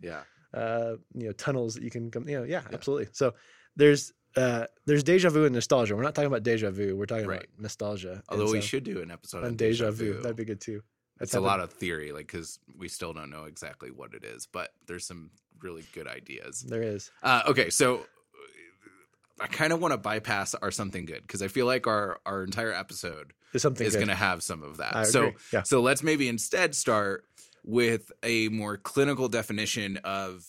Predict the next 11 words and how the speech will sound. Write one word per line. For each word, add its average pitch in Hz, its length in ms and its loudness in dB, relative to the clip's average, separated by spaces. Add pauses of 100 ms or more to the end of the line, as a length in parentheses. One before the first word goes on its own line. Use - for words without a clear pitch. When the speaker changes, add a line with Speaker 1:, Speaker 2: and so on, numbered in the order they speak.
(140)
Speaker 1:
nostalgia, 92 680 -4
what 101 280 -4
it 101 180 -10
does 98 520 -4 (160)
to 92 180 -6
our 85 140 -6
emotional 87 420 -10
and 82 100 -14
mental 82 300 -12
he-, 107 140 -6 (120)
state. 135 460 -2